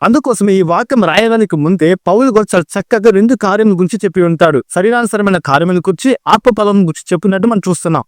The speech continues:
శరీరానుసరమైన కార్యం ఏంటి, ఏంటి? మత్సరము, క్రోధము, కక్షలు, భేదములు, విపత్తులు ఇవన్నీ కూడా శరీరానుసరమైన కార్యం. ఎప్పుడు ఈ శరీర కార్యములకు నేను తిండి పెడతానో తెలుసా? ఎప్పుడైతే ఒక వ్యక్తి నన్ను గొప్పగా చూడాలి, అతనైతే నేను గొప్పగా ఉండాలి,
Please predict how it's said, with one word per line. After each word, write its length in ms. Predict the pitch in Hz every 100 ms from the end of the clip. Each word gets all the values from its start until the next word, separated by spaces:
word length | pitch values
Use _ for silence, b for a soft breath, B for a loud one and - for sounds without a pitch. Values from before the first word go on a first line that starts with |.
| -
శరీరానుసరమైన 680 | 240 277 277 240 233 220
కార్యం 340 | 214 190 208 208
ఏంటి, 160 | 190
ఏంటి? 480 | 202 196 185 185 190 - _
మత్సరము, 560 | 147 151 180 175 160 160
క్రోధము, 720 | 143 170 175 170 165 160 160 -
కక్షలు, 520 | 160 - 175 160 165
భేదములు, 560 | 147 165 175 165 165
విపత్తులు 520 | 160 151 - - 160 156
ఇవన్నీ 380 | 151 175 247
కూడా 180 | 277 254
శరీరానుసరమైన 760 | 226 208 262 269 240 220 202 220 190
కార్యం. 300 | 170 180 175
ఎప్పుడు 320 | 190 214 320
ఈ 140 | 285 233
శరీర 320 | 214 294 302
కార్యములకు 500 | 269 240 247 240 214
నేను 160 | 214
తిండి 220 | 175 226 240
పెడతానో 300 | 226 202 175
తెలుసా? 420 | 180 170 247 294 -
ఎప్పుడైతే 360 | 170 165 277 254
ఒక 140 | 226
వ్యక్తి 240 | 196 190 254
నన్ను 220 | 226 170
గొప్పగా 340 | 165 - 233
చూడాలి, 520 | 226 208 208 196 190 185 _ 147
అతనైతే 300 | 151 185 233
నేను 240 | 233 214
గొప్పగా 480 | 170 170 - 240 240
ఉండాలి, 440 | 208 202 202 196